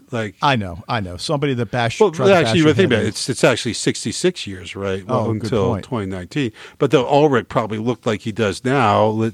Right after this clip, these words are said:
Speaker 1: you know, probably for, you know, maybe, like, twenty years, you know, maybe, you know, fifteen at the least.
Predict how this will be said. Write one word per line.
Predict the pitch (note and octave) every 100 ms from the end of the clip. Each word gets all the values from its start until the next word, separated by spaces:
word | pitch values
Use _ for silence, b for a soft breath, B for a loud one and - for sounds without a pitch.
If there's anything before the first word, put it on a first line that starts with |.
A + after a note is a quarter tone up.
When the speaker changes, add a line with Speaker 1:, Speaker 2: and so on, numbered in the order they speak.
| F#2
Speaker 1:
you | B2 G2+
know, | G2 F#2+
probably | - B2 A2+
for, | - F#2+ F#2 b b b b
you | -
know, | F#2
maybe, | E2+ F#2+ F#2
like, | F2 E2+
twenty | - G#2+ F2+
years, | E2+ E2+ D3 B2 A#2+ -
you | G2+
know, | F#2+ G2+ G2+
maybe, | F#2 F#2 F#2 F2+ B B B B B _ C3+
you | G#2+
know, |
fifteen | - B2 F#2+ - C3 B2+ A2 G#2 G#2+ G2 _
at | A2 G2
the | -
least. | F2+ G#2+ D3+ C3 - -